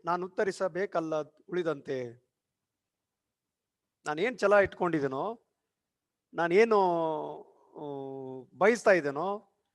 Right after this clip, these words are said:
ಅದನ್ನ ನಾನು ಇದ್ರ ಪಡ್ಕೊ-, ಬ-,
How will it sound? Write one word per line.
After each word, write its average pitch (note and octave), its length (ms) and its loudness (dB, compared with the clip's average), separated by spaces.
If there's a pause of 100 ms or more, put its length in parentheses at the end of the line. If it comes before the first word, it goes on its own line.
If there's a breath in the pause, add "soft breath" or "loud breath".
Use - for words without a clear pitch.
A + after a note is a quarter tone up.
(320)
ಅದನ್ನ F#3+ 220 -6
ನಾನು F3+ 500 0 (1800)
ಇದ್ರ G#3+ 360 4 (220)
ಪಡ್ಕೊ-, G3+ 400 2
ಬ-, E3+ 600 2